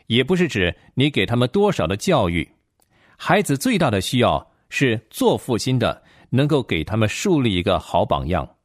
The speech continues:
是他们可以学习、可以依从的，是能够把神的道教导他们，跟他们分享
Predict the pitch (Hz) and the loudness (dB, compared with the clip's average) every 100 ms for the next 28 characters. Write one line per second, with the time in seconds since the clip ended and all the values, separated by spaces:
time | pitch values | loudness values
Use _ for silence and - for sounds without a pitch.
0 | _ _ _ - 190 160 180 156 151 107 | _ _ _ -2 0 2 0 0 0 -2
1 | - - 120 180 - 95 - - 104 92 | -2 -2 -2 -2 -2 -4 -4 -2 -2 0
2 | 123 - 69 82 - _ _ _ _ _ | -4 -4 -6 -6 -8 _ _ _ _ _
3 | _ - - 185 - 151 180 190 135 123 | _ -10 0 0 2 0 0 2 2 2
4 | 151 165 185 233 175 107 107 165 160 82 | 2 0 2 2 2 0 0 0 2 -2
5 | - 104 85 - _ _ 147 151 147 139 | -2 -2 -4 -6 _ _ 0 2 2 2
6 | 151 143 104 78 | 0 -2 0 -2